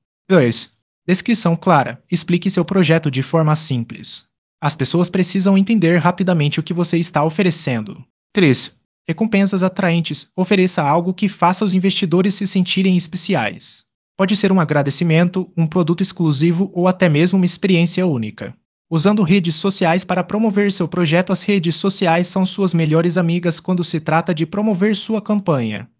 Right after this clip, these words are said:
Elas permitem que você alcance muitas pessoas rapidamente. Aqui estão algumas estratégias para usar. Um. Crie conteúdo compartilhável.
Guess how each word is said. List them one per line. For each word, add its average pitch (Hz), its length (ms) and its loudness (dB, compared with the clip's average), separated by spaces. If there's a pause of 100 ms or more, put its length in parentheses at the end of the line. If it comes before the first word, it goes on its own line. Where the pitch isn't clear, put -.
(220)
Elas 190 240 2
permitem 151 460 0
que 170 100 -4
você 160 260 0
alcance 135 420 0
muitas 147 360 -2
pessoas 156 420 -2
rapidamente. 131 760 -2 (300)
Aqui 156 220 -2
estão 185 260 0
algumas 170 320 0
estratégias 165 640 0
para 175 200 0
usar. 135 440 -2 (100)
Um. 113 220 -8 (360)
Crie 208 180 0
conteúdo 190 480 0
compartilhável. 185 840 0